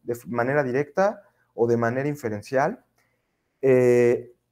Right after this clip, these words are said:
nos da lugar a estas dos perspectivas, ¿no? Tanto a afirmar cosas de las cuales nosotros no tenemos ninguna razón, que eso es ser dogmático,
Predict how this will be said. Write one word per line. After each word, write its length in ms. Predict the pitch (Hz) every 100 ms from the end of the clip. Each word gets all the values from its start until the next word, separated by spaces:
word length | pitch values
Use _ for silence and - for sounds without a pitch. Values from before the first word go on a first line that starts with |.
| -
nos 320 | 139 139 135
da 100 | 160
lugar 380 | 180 165 160 165
a 60 |
estas 260 | 165 170 147
dos 180 | 151 -
perspectivas, 680 | 147 135 117 - 117 98 101
¿no? 240 | 156 240
Tanto 420 | 143 127 123 131
a 180 | 123 120
afirmar 720 | 123 - 131 135 131 165 180
cosas 400 | - 196 202 220
de 80 | 170
las 160 | 117 117
cuales 560 | - 156 165 165 - _ _ _ _ _ _
nosotros 420 | 127 123 170 180
no 140 | 175 180
tenemos 320 | 170 175 170
ninguna 340 | 143 143 151
razón, 540 | 139 110 123 139 247 _ _ _ _ _ _ _ _ _
que 100 | -
eso 160 | 135 135
es 60 | -
ser 180 | 131
dogmático, 720 | 123 120 117 117 147 190 262